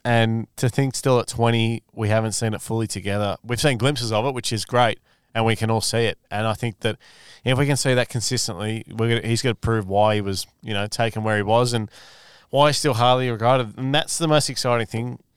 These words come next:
Doc, I think. You think about Darcy and Jamara, eight,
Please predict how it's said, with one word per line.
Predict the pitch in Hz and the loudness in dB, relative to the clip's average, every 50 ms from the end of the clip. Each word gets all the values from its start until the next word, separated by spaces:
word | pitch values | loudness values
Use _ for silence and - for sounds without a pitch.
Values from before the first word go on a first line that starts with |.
| _ - | _ -4
Doc, | - 110 98 - | -2 -2 -2 0
I | 104 | -2
think. | 92 - 110 110 80 | -2 -2 -4 -4 -4
You | 101 107 | -6 -8
think | - - 139 123 | -6 -6 -4 -2
about | 135 127 120 113 - | 0 2 2 0 2
Darcy | - 110 110 113 110 101 - 107 101 - | 2 2 2 2 0 -2 -4 -4 -4 -4
and | - 113 113 113 110 - _ - 131 - | -2 -2 -4 -4 -6 -10 _ -20 -16 -10
Jamara, | - 110 107 107 104 98 92 - - | -8 -4 -2 -2 -2 -2 -2 -2 -2
eight, | 123 131 - | -2 -2 -2